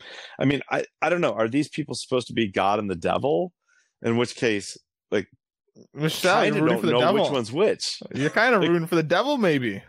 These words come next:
Speaker 1: well, I,
Speaker 2: Rooting
Speaker 1: that's the
Speaker 2: for
Speaker 1: thing
Speaker 2: one
Speaker 1: is,
Speaker 2: of 'em.
Speaker 1: like, I, but
Speaker 2: Who's the devil?
Speaker 1: who's the devil?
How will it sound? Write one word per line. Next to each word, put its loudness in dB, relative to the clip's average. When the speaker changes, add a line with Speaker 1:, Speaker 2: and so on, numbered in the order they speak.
Speaker 1:
well, 0
I, 0
Speaker 2:
Rooting -4
Speaker 1:
that's -2
the -2
Speaker 2:
for 0
Speaker 1:
thing 4
Speaker 2:
one 2
Speaker 1:
is, 2
Speaker 2:
of 0
'em. 2
Speaker 1:
like, -2
I, -2
but -4
Speaker 2:
Who's 0
the -2
devil? 0
Speaker 1:
who's 0
the -4
devil? -2